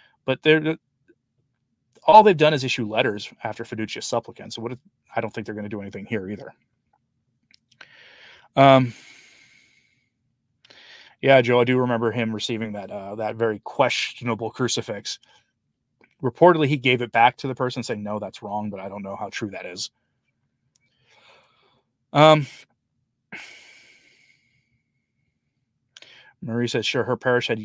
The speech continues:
had ribbons from the Rotary Club in front of their altar from their Christmas tree last week." Right. I, there have been many who say that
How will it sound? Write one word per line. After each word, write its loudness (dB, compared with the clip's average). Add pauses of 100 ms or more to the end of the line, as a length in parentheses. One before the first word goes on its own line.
(140)
had -4
ribbons 0
from -8
the -2
Rotary -2
Club -4
in -6
front -6
of -6
their 2
altar 0
from -10
their -8
Christmas -10
tree -8
last -8
week." -16 (540)
Right. 4
I, 4 (1900)
there -2
have 0
been -2
many 0
who -4
say -2
that -4